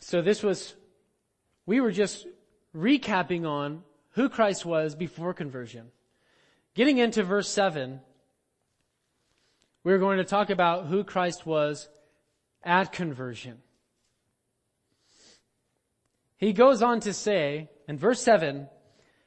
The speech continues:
"But whatever things were gain to me,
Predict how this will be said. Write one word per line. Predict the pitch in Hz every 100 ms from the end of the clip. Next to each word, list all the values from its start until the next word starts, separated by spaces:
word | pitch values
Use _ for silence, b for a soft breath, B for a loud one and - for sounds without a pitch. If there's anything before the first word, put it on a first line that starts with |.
| _ _ -
"But | 160 226 214
whatever | 214 214 226 294 302
things | - 277 277 269 240
were | 202 220
gain | 175 143 220 262 294 277
to | - 214
me, | 175 139 135 170